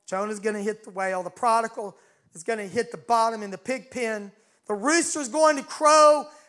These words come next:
and wake Peter up from his being so messed up.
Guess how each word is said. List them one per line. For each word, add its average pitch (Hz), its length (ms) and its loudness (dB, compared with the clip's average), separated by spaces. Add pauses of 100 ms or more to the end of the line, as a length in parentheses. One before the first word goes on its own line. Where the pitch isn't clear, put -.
and 220 200 -6
wake 294 300 0
Peter 285 420 -4
up 269 240 4
from 220 160 -10
his 233 280 -2
being 220 480 -10
so 240 280 -6
messed 208 440 -10
up. 131 180 -20